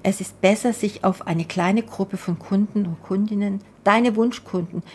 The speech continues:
für die du deine Expertise aufgebaut hast, zu konzentrieren, die man intensiv begleiten und unterstützen kann. Das führt nicht nur zu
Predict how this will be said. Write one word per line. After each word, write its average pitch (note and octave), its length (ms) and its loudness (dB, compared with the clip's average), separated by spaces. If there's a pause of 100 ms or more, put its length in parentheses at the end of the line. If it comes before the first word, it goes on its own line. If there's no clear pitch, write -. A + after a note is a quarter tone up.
für G3 140 0
die A#3+ 320 -2
du G3+ 160 0
deine F3+ 300 0
Expertise A#3 680 0
aufgebaut E3 560 -2
hast, F3 320 -6
zu F3+ 100 -8
konzentrieren, F3+ 800 -6 (760)
die F#3+ 80 4
man F#3 200 4
intensiv A3+ 720 4
begleiten F3+ 680 0
und F3 220 -4
unterstützen E3+ 580 -8
kann. D3+ 360 -8 (1800)
Das G#3 160 2
führt G#3+ 340 4
nicht G3+ 280 4
nur F#3 440 2
zu E3+ 380 -4